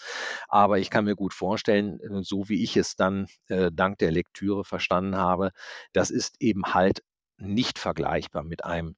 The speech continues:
normalen Pferd, auch in der Haltung später. Und umgekehrt, wenn jetzt jemand sagt, „Ich hab's gerne sportlich“ oder das Pferd soll bestimmtes können, dann ist schon richtig, dass man sagt, äh, wo Sport draufsteht, soll auch Sport drin sein. Und somit hat man da immer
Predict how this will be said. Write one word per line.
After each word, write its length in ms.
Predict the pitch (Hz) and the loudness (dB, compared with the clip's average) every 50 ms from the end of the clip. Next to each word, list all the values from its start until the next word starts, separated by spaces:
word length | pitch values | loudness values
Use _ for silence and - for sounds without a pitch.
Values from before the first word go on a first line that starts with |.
| _ _ _ | _ _ _
normalen 720 | - 85 85 82 82 82 82 80 85 85 92 92 87 82 80 | -8 -4 -4 -4 0 2 4 4 6 6 4 4 0 -2 -8
Pferd, 520 | - - - 90 82 85 90 - - - | -10 -6 -2 0 2 2 2 0 -2 -4
auch 180 | - 82 - - | -4 -4 -4 -4
in 80 | - | -2
der 160 | - 76 - | -2 -2 0
Haltung 400 | - 82 87 98 - - 90 80 | 2 2 2 0 0 -2 -6 -8
später. 520 | - - - - 71 71 71 - 104 104 - _ _ _ _ _ _ _ _ _ | -10 -10 -10 -8 -8 -8 -6 -4 -2 -4 -4 _ _ _ _ _ _ _ _ _
Und 80 | - 113 | -4 -2
umgekehrt, 460 | 98 117 117 117 - - 127 120 - | 2 4 4 6 6 6 6 6 6
wenn 120 | - 113 104 | 4 2 2
jetzt 160 | 98 - - | 2 2 2
jemand 200 | 110 101 101 87 | 0 2 2 2
sagt, 140 | 98 90 85 | 2 2 2
„Ich 160 | - - - _ _ _ _ _ _ _ - | 0 -2 -6 _ _ _ _ _ _ _ 0
hab's 260 | - - - - - | 2 2 2 2 0
gerne 240 | - 92 90 87 82 | -2 0 0 0 -2
sportlich“ 640 | - - - 92 95 123 - - 139 127 120 - - | -4 0 2 2 4 4 4 4 4 4 2 0 -4
oder 320 | 92 98 85 80 80 - _ _ _ _ - | 0 2 2 2 2 0 _ _ _ _ -6
das 180 | - 78 - | -6 -6 -4
Pferd 280 | - - 95 90 90 - | 0 2 2 2 2 0
soll 260 | - 92 90 90 90 - - - - - - - - _ | -2 0 0 0 0 -2 -6 -14 -16 -14 -14 -14 -16 _
bestimmtes 480 | - - - - 104 92 90 82 - - | -12 -4 -2 -2 0 0 0 -4 -2 0
können, 240 | - 101 107 120 | 2 2 4 4
dann 100 | 117 110 | 4 2
ist 100 | 110 98 | 2 2
schon 120 | - 104 87 | 0 0 2
richtig, 320 | 82 98 101 - - 98 | 2 2 2 4 4 4
dass 140 | 92 87 - | 4 4 2
man 160 | 98 90 85 | 0 -2 0
sagt, 380 | 80 90 87 - - - - - | 2 0 0 -2 -4 -8 -6 -4
äh, 220 | 80 85 85 82 - - _ | -2 -2 -4 -4 -8 -12 _
wo 160 | - 85 87 78 - _ _ _ _ - | -10 -8 -8 -8 -10 _ _ _ _ -14
Sport 480 | - - - 82 80 80 - - - - - | -10 -6 -2 0 0 0 -2 -4 -6 -6 -2
draufsteht, 680 | 87 85 87 101 104 - - 101 92 92 - - - _ _ _ | 2 4 4 4 4 2 2 2 2 2 2 -2 -8 _ _ _
soll 200 | - 85 80 76 | -6 -4 -2 -2
auch 280 | - - - - - - | -2 -4 -6 -12 -16 -16
Sport 400 | - - - 78 73 76 - - - | -14 -8 -4 -2 -2 -2 -2 -4 -4
drin 260 | - 95 110 110 95 | 0 2 2 2 2
sein. 260 | 82 80 73 69 67 - | 2 0 -2 -2 -4 -2
Und 200 | - 120 104 92 | 0 0 2 4
somit 240 | 104 107 113 104 101 | 4 4 6 6 4
hat 160 | 101 - - | 4 2 0
man 140 | 95 82 80 | -2 0 2
da 100 | 92 - | 2 2
immer 320 | - 104 110 107 92 | 2 2 2 2 2